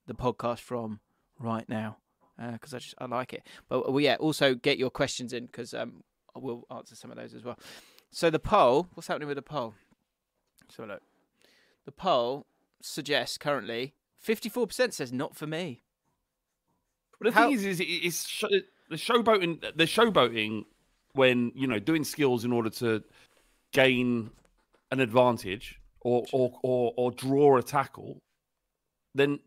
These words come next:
Speaker 2: then the showboating in that, in that, in that aspect has a point. But in this, it, he just looks a bit silly what he was doing. Like, I didn't get it.
Speaker 1: It's
Speaker 2: Like,
Speaker 1: quite early in the game,
Speaker 2: and
Speaker 1: wasn't it?
Speaker 2: ultimately, fundamentally, I don't know.
Speaker 1: All right.
Speaker 2: I don't
Speaker 1: That's
Speaker 2: know.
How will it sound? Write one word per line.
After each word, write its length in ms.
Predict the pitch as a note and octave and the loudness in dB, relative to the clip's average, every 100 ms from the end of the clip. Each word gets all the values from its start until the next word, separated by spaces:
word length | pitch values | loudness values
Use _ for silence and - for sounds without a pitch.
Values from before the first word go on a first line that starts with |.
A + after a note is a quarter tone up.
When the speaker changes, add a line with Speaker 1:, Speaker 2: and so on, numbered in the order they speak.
| - | -8
Speaker 2:
then 200 | D3 C#3+ | -4 -4
the 80 | |
showboating 600 | C3+ F3+ E3+ D#3 D3+ C3 | -2 2 2 4 2 2
in 100 | B2+ | 0
that, 160 | C3 C3+ B2+ - | 0 0 -4 -6
in 80 | A#2+ | -4
that, 140 | B2 - | -6 -6
in 100 | B2 | -4
that 120 | B2 | -4
aspect 320 | B2 - A#2+ | -6 -12 -14
has 160 | A2+ A2 | -10 -10
a 40 | |
point. 340 | G#2+ - C3 G2 _ - | -10 -8 -8 -8 _ 2
But 200 | B2+ - _ _ _ | 2 2 _ _ _
in 160 | C#3 D3+ | -8 -4
this, 340 | A3 C3+ - - | -4 -6 -10 -14
it, 100 | - _ _ _ _ _ _ | -18 _ _ _ _ _ _
he 80 | C3+ | -14
just 160 | A#3 | -12
looks 180 | G3+ G3+ | -12 -14
a 20 | D#3+ | -12
bit 120 | C#3 | -12
silly 360 | - A3 C#3+ G2 | -6 -4 -4 -4
what 180 | G#2 | -4
he 60 | A#2+ | -2
was 160 | A#2 A2 | -2 -2
doing. 320 | E3 C#3+ F2+ | -2 -2 -4
Like, 140 | G#2 | -6
I 20 | |
didn't 260 | C3 D3 C#3 | -2 -2 0
get 180 | D#3 D#3 | 4 4
it. 60 | - - - | 2 -6 -8
Speaker 1:
It's 60 | B2 | -2
Speaker 2:
Like, 80 | |
Speaker 1:
quite 160 | C4 C4 | 6 8
early 260 | A#3+ A#3+ A3+ | 10 10 8
in 60 | G#3 | 6
the 60 | |
game, 200 | G3+ C4 | 4 4
Speaker 2:
and 80 | D#3+ | 6
Speaker 1:
wasn't 200 | G#3 G3 | 6 6
it? 40 | |
Speaker 2:
ultimately, 180 | D3+ B2 - | 2 2 4
fundamentally, 460 | E3+ D#3+ B2+ C3 - _ _ _ _ _ _ _ _ _ _ _ _ _ _ _ _ - | 6 4 0 -4 -10 _ _ _ _ _ _ _ _ _ _ _ _ _ _ _ _ 0
I 60 | |
don't 140 | D3+ B2 | 2 4
know. 160 | A#2 F#2 - - - - - - | 2 0 -8 -14 -14 -14 -16 -16
Speaker 1:
All 100 | B2+ | -12
right. 220 | A#2+ A2 - - - | -10 -12 -14 -10 -4
Speaker 2:
I 80 | |
don't 140 | C3+ C#3+ | 0 2
Speaker 1:
That's 200 | C3 | 2
Speaker 2:
know. 60 | G#2 | 0